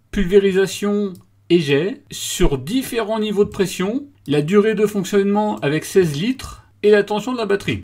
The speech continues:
Par exemple, en pulvérisation deux bars, ça dure pratiquement dix-sept minutes. Et si vous êtes à six bars, neuf minutes vingt-six. Je vous cache pas que le test, ça a été quand même l'horreur, avec une autonomie globale de deux heures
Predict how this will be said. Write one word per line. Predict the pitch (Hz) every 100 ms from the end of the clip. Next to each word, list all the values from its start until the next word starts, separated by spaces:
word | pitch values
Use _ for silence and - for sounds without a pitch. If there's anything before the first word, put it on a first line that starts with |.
| -
Par | 165
exemple, | 175 180 208 202
en |
pulvérisation | 151 208 180 196 190 185 - 196
deux | 143 196
bars, | 180 196 226 208 170
ça | - 147
dure | 139 202 208
pratiquement | 175 175 180 202 214
dix-sept | 135 120 202 208 214 208
minutes. | 196 180 - - _ _ _ _ -
Et |
si | 143 196
vous | 190
êtes | 202 196
à |
six | 165 -
bars, | 160 180 208 220 127 107 _ _
neuf | 139 180 220 208
minutes | 208 220
vingt-six. | 180 196 185 135 - - _ _ -
Je | 131
vous | 165
cache | 190 185
pas | 208 208
que | 190
le | 175 175
test, | 190 185 180 165
ça | 156
a | 143
été | 143 151
quand | 143
même | 156 147 151
l'horreur, | 165 151 165 185 160 113 104 -
avec | 135 127 147 -
une | 143
autonomie | 175 175 180 175 180 180 196 196 151
globale | 123 180 151 170 190 202 170 127
de | 147
deux | 131 135 190 160
heures | 190 208 202